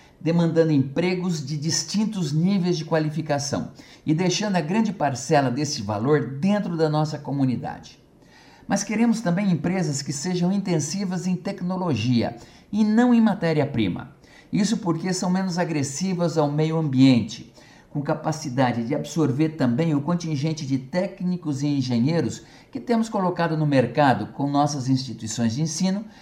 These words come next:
que são as que mais adicionam valor ao produto. Essas características apontam para um tipo de empresa, indústria de base tecnológica.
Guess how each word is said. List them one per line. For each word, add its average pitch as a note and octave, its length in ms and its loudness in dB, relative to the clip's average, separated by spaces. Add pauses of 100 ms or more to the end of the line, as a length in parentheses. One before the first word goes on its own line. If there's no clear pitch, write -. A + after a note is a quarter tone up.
(160)
que G#3 100 -4
são G3+ 300 0
as F3 160 -2
que - 160 -6
mais D#3+ 440 0
adicionam C#3+ 540 -2
valor C3 300 0
ao C3+ 100 0
produto. F#2+ 540 -6 (340)
Essas E3+ 320 0
características D3 1160 -2
apontam B2 640 0
para A2+ 140 -4
um C#3+ 80 0
tipo E3 340 -4
de D3+ 120 -2
empresa, G#2+ 580 -4 (520)
indústria E3 640 2
de C#3 120 -4
base C#3 480 2
tecnológica. A#2 960 -2